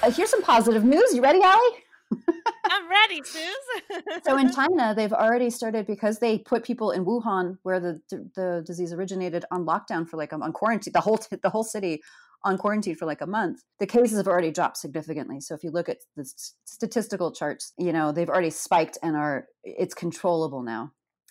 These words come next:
Speaker 1: So they're already, they built all these, uh, temporary hospitals, and now they're closing those 'cause they don't need them anymore, which is a good thing.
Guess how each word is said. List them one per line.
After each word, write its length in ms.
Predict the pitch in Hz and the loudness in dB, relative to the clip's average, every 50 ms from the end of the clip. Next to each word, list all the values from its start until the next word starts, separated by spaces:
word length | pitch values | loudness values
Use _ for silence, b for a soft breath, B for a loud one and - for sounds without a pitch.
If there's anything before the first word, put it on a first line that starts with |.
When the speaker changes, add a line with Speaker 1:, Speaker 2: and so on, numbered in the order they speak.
| _ | _
Speaker 1:
So 520 | - - - 208 196 185 175 170 165 160 151 | -14 -8 -2 2 4 4 6 4 4 2 2
they're 180 | 170 202 196 - | 4 4 6 6
already, 260 | 180 190 175 175 170 | 6 4 4 4 4
they 180 | 147 180 180 | 4 4 2
built 280 | 170 180 185 175 175 - | 4 4 4 2 2 2
all 200 | - - 180 175 | 2 2 2 2
these, 300 | 170 165 160 151 - - _ _ - | 2 0 -2 -2 -4 -10 _ _ -4
uh, 360 | 170 156 151 147 139 131 113 | -2 0 0 0 -2 -2 -4
temporary 400 | - - 233 220 202 208 180 165 | -6 -4 -4 0 2 2 2 2
hospitals, 420 | 170 180 190 190 - 196 180 165 | 2 0 0 0 0 -2 -2 -2
and 80 | 170 170 | 0 0
now 120 | 165 160 | 0 0
they're 80 | 165 165 | 0 -2
closing 340 | 160 - 220 214 196 190 196 | -2 -2 -4 -2 -2 -2 -2
those 220 | 254 330 294 208 - | -2 -2 -4 -4 -6
'cause 140 | 180 151 | -8 -8
they 80 | 156 160 | -6 -6
don't 140 | 156 156 135 | -4 -4 -4
need 160 | 196 254 262 | -4 -4 -4
them 140 | 240 220 185 | -4 -4 -4
anymore, 340 | 165 165 160 151 139 143 151 | -2 -2 -4 -4 -4 -6 -6
which 200 | 156 214 - - | -6 -6 -6 -6
is 100 | 254 254 | -6 -4
a 80 | 277 | -2
good 180 | - 262 - - | -2 -2 -4 -4
thing. 220 | - 139 127 139 | -8 -10 -10 -12